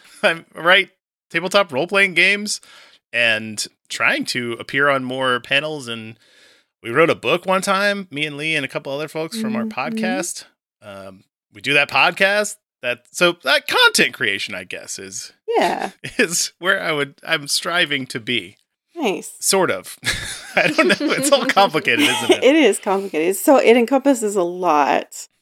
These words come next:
Speaker 2: but you've done a lot, I
Speaker 1: Mm-hmm.
Speaker 2: think.
Speaker 1: Yeah, yeah, yeah, yeah. Like I said, I mean, you know, written, like, a, one major T T R P G, which is, like, twenty or so <laughs> pages,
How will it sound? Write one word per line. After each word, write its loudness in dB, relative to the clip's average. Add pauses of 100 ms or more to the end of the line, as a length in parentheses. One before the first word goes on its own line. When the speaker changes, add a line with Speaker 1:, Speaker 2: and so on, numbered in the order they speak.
(160)
Speaker 2:
but 0
you've 4
done 6
a 6
lot, 2
I -4
Speaker 1:
Mm-hmm. -10
Speaker 2:
think. -16 (500)
Speaker 1:
Yeah, 2
yeah, 2
yeah, 2
yeah. 2 (200)
Like 2
I 2
said, 2
I 4
mean, 0
you -2
know, -4
written, -4 (580)
like, -6
a, -2 (120)
one -2
major -2
T -10
T -10
R -4
P -10
G, -8
which -10
is, -14
like, -6 (680)
twenty -8
or -4
so 0
<laughs> -
pages, 0